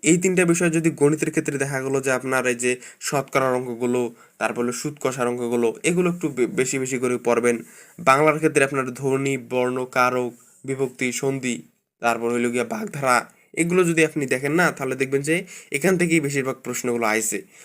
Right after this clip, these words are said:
So, এখান থেকে যদি বেশিরভাগ প্রশ্নগুলো আসে, তাহলে কিন্তু আপনি এখানে, এখান থেকে কমন পাইয়া গেলেন। আর পাস করার ক্ষেত্রে আমি আপনাকে বলবো, যদি আপনি রিটেনে সর্বোচ্চ নম্বর অর্জন করতে পারেন, তাহলে পরবর্তীতে কিন্তু আপনাকে আলাদাভাবে প্রায়োরিটি দেবে,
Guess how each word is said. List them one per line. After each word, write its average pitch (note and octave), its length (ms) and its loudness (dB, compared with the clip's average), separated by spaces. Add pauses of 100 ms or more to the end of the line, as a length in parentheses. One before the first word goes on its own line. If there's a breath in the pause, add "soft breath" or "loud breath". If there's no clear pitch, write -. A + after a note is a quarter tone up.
(160 loud breath)
So, C#3+ 80 0
এখান F3 320 2
থেকে E3+ 160 6
যদি D#3+ 200 0
বেশিরভাগ C#3+ 400 -2
প্রশ্নগুলো C#3 480 -2
আসে, C3 220 0
তাহলে C3+ 300 -2
কিন্তু B2+ 220 0
আপনি B2+ 260 -4
এখানে, D3+ 340 4 (260 loud breath)
এখান E3+ 240 2
থেকে D3+ 140 8
কমন C#3+ 240 6
পাইয়া A#2+ 280 6
গেলেন। A2+ 300 4 (380 loud breath)
আর A#2 340 -2
পাস C3+ 240 -4
করার F3+ 280 -2
ক্ষেত্রে F#3+ 500 2 (360 loud breath)
আমি D3 260 2
আপনাকে D3+ 400 2
বলবো, C#3 320 2
যদি C#3 240 0
আপনি D3 240 2
রিটেনে D#3 460 2
সর্বোচ্চ D#3+ 540 -2
নম্বর C#3 280 0
অর্জন C3+ 320 0
করতে B2+ 220 -4
পারেন, A2+ 240 -2 (320 loud breath)
তাহলে B2 200 -2
পরবর্তীতে C#3+ 580 -2
কিন্তু D#3+ 220 0
আপনাকে D3+ 400 -6 (120)
আলাদাভাবে D3+ 560 2
প্রায়োরিটি C3 440 -2
দেবে, A#2+ 260 -2